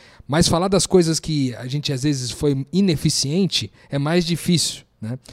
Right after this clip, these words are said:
Será que a gente conseguiria partir pra esse exercício de, de falar sobre as nossas deficiências? Ou nossa...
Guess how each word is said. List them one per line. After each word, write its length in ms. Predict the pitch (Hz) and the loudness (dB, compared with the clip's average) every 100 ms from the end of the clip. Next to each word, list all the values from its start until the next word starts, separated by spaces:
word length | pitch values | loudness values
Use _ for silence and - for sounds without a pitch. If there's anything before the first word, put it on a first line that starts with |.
| - - | -20 -10
Será 220 | - 156 | -2 0
que 80 | 165 | 0
a 40 | |
gente 140 | 156 - | -2 -2
conseguiria 500 | 151 - 135 151 143 | -2 -2 -2 0 0
partir 360 | 131 117 151 | 0 0 -2
pra 180 | 139 123 | 0 -2
esse 240 | 147 147 | 0 0
exercício 640 | 123 120 113 - 156 - - _ - - - _ | -4 -4 -6 -4 -4 -6 -12 _ -20 -20 -20 _
de, 420 | 113 123 123 120 | -6 -2 0 0
de 100 | 113 | -4
falar 340 | 117 - 127 139 | -8 -6 -2 0
sobre 240 | - 123 | 0 -2
as 100 | 113 | -10
nossas 420 | 131 127 - 117 | -12 -12 -10 -12
deficiências? 880 | 117 131 - 113 - 131 160 - 104 | -10 -8 -4 -4 -2 -4 -4 -6 -8
Ou 100 | 113 | -10
nossa... 360 | 113 135 - | -8 -10 -10